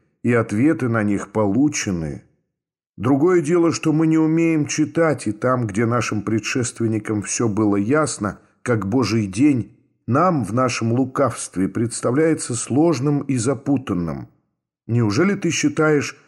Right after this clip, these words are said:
что все разделения и схизмы чисто человеческие? А нет ли в них божественной правды? А может, наоборот, то, что Бог разделил, человеку не соединить?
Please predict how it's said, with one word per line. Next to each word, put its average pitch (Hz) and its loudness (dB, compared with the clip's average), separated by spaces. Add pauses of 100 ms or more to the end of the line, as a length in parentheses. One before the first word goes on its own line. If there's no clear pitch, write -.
(160)
что - -2
все 147 0
разделения 120 0
и 110 -2
схизмы 131 -2 (300)
чисто 131 -2
человеческие? 123 -2 (500)
А 120 2
нет 180 2
ли 180 0
в 160 2
них 180 2
божественной 151 0
правды? 135 -2 (400)
А 117 0
может, 120 0
наоборот, 107 0 (300)
то, 147 4
что 139 0
Бог 120 2
разделил, 104 0 (340)
человеку 117 0
не 113 0
соединить? 107 0